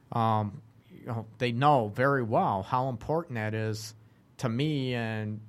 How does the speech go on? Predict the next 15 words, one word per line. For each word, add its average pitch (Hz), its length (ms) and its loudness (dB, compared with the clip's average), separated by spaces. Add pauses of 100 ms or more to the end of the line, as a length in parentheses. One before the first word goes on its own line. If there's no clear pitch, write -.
(160)
how 131 200 2
much 135 300 0
I 117 160 4
try 127 320 0
to 117 540 -2 (840)
promote 135 520 0
that 95 340 0
big 185 240 2
time. 95 400 -6 (460)
Uh, 123 260 2
oh, 151 240 6
Chip 185 280 2
Fu, 175 340 6
welcome. 135 500 6
You, 139 240 0